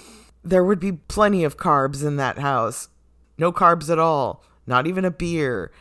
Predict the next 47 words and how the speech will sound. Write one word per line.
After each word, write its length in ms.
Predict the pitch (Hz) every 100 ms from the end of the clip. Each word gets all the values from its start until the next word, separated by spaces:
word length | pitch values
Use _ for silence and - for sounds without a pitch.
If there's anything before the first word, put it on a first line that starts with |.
| -
Not 240 | 156 165 -
any 240 | 180 190
of 140 | 190 170
the 100 | 165
things 360 | 170 165 160
that 180 | 156 -
Dean 280 | 151 156 156
normally 440 | 151 151 151 147
takes 320 | 147 143 - -
any 240 | 160 160
pleasure 480 | 147 147 143 147 135
in 80 | 135
at 140 | 127
all. 400 | 120 104 87 - _ _ _ _ _ _
Dean 260 | 160 170 170
has 240 | 165 151
no 220 | 151 143
idea 480 | 131 127 139 139 135
how 520 | 139 131 123 117 117 -
he 160 | 170
knew 240 | 160 147 143
that 260 | 135 -
the 100 | 160
ghost 400 | 139 151 143 -
would 120 | 147 139
be 120 | 147
dissipated 680 | - 139 - - 143 143 139
by 160 | 131
hitting 320 | 127 143 135 127
it 100 | -
with 160 | 127
the 120 | 117
wrench. 680 | 117 113 120 123 151 - - - -
And 220 | 101 95
Sam 320 | - 147 151
has 260 | 151 139 135
no 180 | 139
idea 420 | 139 135 131 135 127
how 200 | 139 135
he 140 | 147
knew 200 | 143 143
how 140 | 139
to 80 | 131
kick 320 | - - 147
in 140 | 151 143
a 80 | 131
door. 600 | 131 127 123 123 151